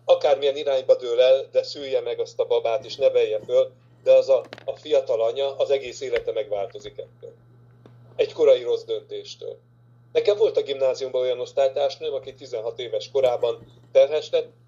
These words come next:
és becsületére legyen mondva, gyönyörűen fölnevelte a, a kislányot, harminckét éves korában, már tizenhat éves nagylánya volt, és szóval de az ő, ő gimnáziumi sorsa, meg a továbbtanulása, az teljesen más irányba ment, mint hogyha,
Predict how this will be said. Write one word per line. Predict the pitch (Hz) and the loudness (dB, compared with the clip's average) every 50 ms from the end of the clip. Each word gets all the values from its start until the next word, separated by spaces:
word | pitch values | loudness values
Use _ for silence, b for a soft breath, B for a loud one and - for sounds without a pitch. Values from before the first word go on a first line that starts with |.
| _ _ _ - | _ _ _ -16
és | 139 127 123 - - | -12 -12 -12 -8 -6
becsületére | - 139 135 - 131 120 113 - - 120 113 113 110 | -4 -4 -4 -4 -6 -8 -8 -6 -6 -4 -2 0 0
legyen | 110 107 117 113 110 | 0 -2 -4 -4 -4
mondva, | 123 135 135 131 131 131 127 - | -2 -4 -2 0 0 0 0 -2
gyönyörűen | 131 123 117 113 110 110 110 107 | -8 -8 -6 -4 -4 -2 -2 -4
fölnevelte | 104 - 127 123 120 113 110 107 107 104 104 104 - 107 | -4 -6 -4 -4 -4 -2 -2 0 0 0 0 -2 -2 -4
a, | 104 98 - - _ _ _ _ _ _ | -4 -4 -6 -10 _ _ _ _ _ _
a | - - | -16 -12
kislányot, | - 160 147 - 156 147 135 - | -12 -8 -4 -2 0 0 0 2
harminckét | - 147 139 131 131 131 123 - - 156 143 135 - | 4 4 4 4 2 -2 -10 -12 -10 -10 -10 -8 -6
éves | 143 139 131 127 117 - - | -4 0 0 0 0 0 0
korában, | 151 143 - - 185 175 165 156 160 | 2 2 4 4 4 4 4 4 4
már | 185 170 - | 4 2 2
tizenhat | - 208 214 190 175 180 170 170 165 - | 0 -4 -8 0 4 4 6 6 4 2
éves | 160 151 147 143 143 - - b b b b b | -2 -4 -4 -4 -4 -6 -8 b b b b b
nagylánya | - 156 151 151 143 147 143 143 143 147 143 143 | 0 0 0 2 0 -2 -2 -2 0 2 2 2
volt, | 147 156 160 160 - - b b b b b b _ _ _ - | 4 2 2 0 0 -6 b b b b b b _ _ _ -14
és | 135 127 - - - - _ _ _ | -8 -6 -6 -6 -6 -8 _ _ _
szóval | - 151 139 139 143 143 - - - _ _ _ _ _ _ _ _ _ _ _ | -2 2 4 4 4 4 0 -4 -10 _ _ _ _ _ _ _ _ _ _ _
de | 151 160 175 | 4 6 6
az | 185 180 170 165 | 6 4 2 0
ő, | 160 151 143 - - 135 - _ - 147 | -4 -8 -8 -10 -12 -16 -14 _ -8 -6
ő | 139 131 127 127 | -6 -6 -6 -10
gimnáziumi | - 151 151 170 170 160 156 156 160 156 151 151 156 | -12 -12 -8 -6 -4 -2 -2 -4 -4 -8 -10 -10 -8
sorsa, | 139 - - 151 147 139 - - 139 | -8 -2 0 2 2 2 2 -2 -2
meg | 123 110 110 | -2 -2 -4
a | 104 | -6
továbbtanulása, | - 110 131 127 131 131 - 143 147 147 143 147 143 135 131 - 147 135 | -4 -2 0 0 0 0 -2 -4 -2 -2 0 0 0 0 0 2 2 2
az | 131 131 | 2 2
teljesen | - 151 110 - 92 - - 117 107 | 2 0 0 0 -2 -4 -6 -8 -8
más | 107 107 107 107 - - | -8 -8 -8 -8 -10 -12
irányba | 110 104 104 104 101 - 101 | -10 -10 -10 -8 -6 -6 -6
ment, | 101 107 120 139 143 - - | -6 -6 -6 -8 -8 -12 -10
mint | 139 135 131 - | -10 -10 -8 -6
hogyha, | - 123 117 - - 123 120 120 117 - | -6 -6 -6 -4 0 2 2 2 0 -2